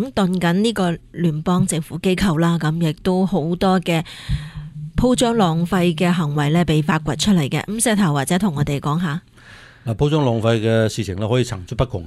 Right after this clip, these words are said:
Speaker 2: 啊。咁啊，
Speaker 1: 嗯。
Speaker 2: 但係佢喺呢度舉幾個例子俾大家了解一下。就正如呢個，呃，呃，馬斯克問講，問緊話，呢個聯邦僱員呢，退休究竟一年可以退多幾多呢？咁，呃，竟然答到個答-，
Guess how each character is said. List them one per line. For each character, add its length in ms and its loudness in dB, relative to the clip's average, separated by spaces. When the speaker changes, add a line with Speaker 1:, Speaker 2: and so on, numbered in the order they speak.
Speaker 2:
啊。 200 -2
咁 60 -2
啊， 140 0
Speaker 1:
嗯。 60 0
Speaker 2:
但 160 2
係 140 -4
佢 180 -2
喺 100 0
呢 100 -2
度 300 -4
舉 160 -4
幾 280 -2
個 160 -2
例 100 -8
子 200 -10
俾 200 -4
大 180 -6
家 220 -6
了 160 -6
解 140 -4
一 60 -2
下。 220 -6
就 100 -4
正 220 -2
如 280 -8
呢 160 -4
個， 360 -2
呃， 320 -8
呃， 240 -2
馬 140 -2
斯 120 0
克 60 -2
問 140 -4
講， 280 -6
問 220 -4
緊 140 -4
話， 220 -2
呢 120 -6
個 100 -2
聯 180 -4
邦 160 0
僱 140 -2
員 160 -8
呢， 240 2
退 300 -2
休 300 2
究 180 -4
竟 140 -2
一 80 0
年 140 -4
可 120 -2
以 20 -4
退 140 -2
多 120 -4
幾 160 -8
多 220 0
呢？ 100 -2
咁， 160 -8
呃， 140 -4
竟 140 0
然 100 2
答 120 2
到 140 -2
個 100 0
答-， 160 -4